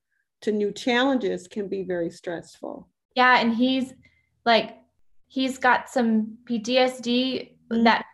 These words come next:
Speaker 2: came out from the military, and it just, everything just eked out like a pressure cooker.
Speaker 1: Yeah.
Speaker 2: And, you know, the, the suicide rate in med school is high.
Speaker 1: It is.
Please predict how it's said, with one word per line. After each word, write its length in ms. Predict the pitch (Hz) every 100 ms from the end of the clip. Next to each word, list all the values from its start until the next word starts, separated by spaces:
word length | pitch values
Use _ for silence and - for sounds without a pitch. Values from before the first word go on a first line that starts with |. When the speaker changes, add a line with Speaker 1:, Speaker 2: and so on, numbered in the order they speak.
| -
Speaker 2:
came 280 | - 254 240
out 400 | 226 240 240 -
from 180 | 233 220
the 100 | 214
military, 960 | 214 269 294 285 302 277 269 269 262 -
and 400 | 208 202 190 190
it 220 | 208 -
just, 200 | 220 226 -
everything 500 | 269 311 339 311 269
just 180 | 240 -
eked 320 | 254 277 277
out 440 | 240 226 226 226 226
like 160 | 214
a 160 | 196 196
pressure 300 | 226 220 -
cooker. 480 | - 175 156 131 - _ -
Speaker 1:
Yeah. 260 | 208 202 196
Speaker 2:
And, 180 | 247 269
you 120 | 277
know, 280 | 277 254 - - _ _
the, 360 | 254 240 208 - -
the 140 | 208
suicide 760 | 202 - 302 622 622 214 190 180
rate 260 | 190 190
in 220 | 185 180
med 240 | 180 185 -
school 380 | - - 165 147
is 140 | -
high. 480 | - 156 165 196 - - _
Speaker 1:
It 60 | 202
is. 360 | 196 208 277